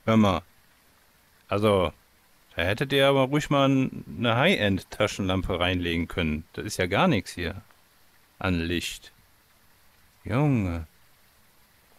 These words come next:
Was ist aber auch am Schütten hier? Leck mich am Arsch.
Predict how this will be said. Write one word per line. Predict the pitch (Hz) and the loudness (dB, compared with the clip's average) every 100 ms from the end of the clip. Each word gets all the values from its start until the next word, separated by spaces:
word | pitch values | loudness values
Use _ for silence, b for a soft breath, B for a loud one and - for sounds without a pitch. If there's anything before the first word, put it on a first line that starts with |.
| _ _ _ _ _ _ - _ _ _ _ _ _ _ _ _ _ _ _ - _ _ _ | _ _ _ _ _ _ -20 _ _ _ _ _ _ _ _ _ _ _ _ -20 _ _ _
Was | - - - | -20 -20 -10
ist | 139 - | -8 -4
aber | 101 90 | -2 -2
auch | 87 | -2
am | 87 - | -6 -6
Schütten | - - 185 - - 110 | -8 -6 -6 -6 -2 0
hier? | 90 90 80 90 - - - - - - - - - - - - - - - | 0 -2 -4 -8 -14 -18 -16 -16 -14 -14 -14 -18 -20 -20 -20 -20 -18 -18 -12
Leck | - - - | -8 -8 -8
mich | 90 - | -8 -8
am | 92 | -8
Arsch. | 85 82 90 - | -8 -8 -10 -16